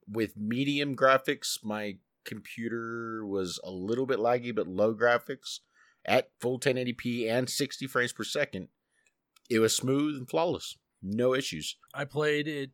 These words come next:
Speaker 2: on, I wound up getting another bon-, uh, another beta code, and I played it full settings, everything maxed out, and, uh, the, to, to, like, I, I'm gonna say, I'm gonna play it on Xbox,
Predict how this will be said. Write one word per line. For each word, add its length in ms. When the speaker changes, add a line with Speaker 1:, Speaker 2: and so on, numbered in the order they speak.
Speaker 2:
on, 580
I 80
wound 260
up 140
getting 340
another 520
bon-, 340
uh, 320
another 220
beta 220
code, 260
and 360
I 100
played 240
it 160
full 420
settings, 640
everything 380
maxed 340
out, 240
and, 320
uh, 160
the, 120
to, 260
to, 320
like, 320
I, 240
I'm 160
gonna 220
say, 340
I'm 120
gonna 160
play 180
it 60
on 100
Xbox, 600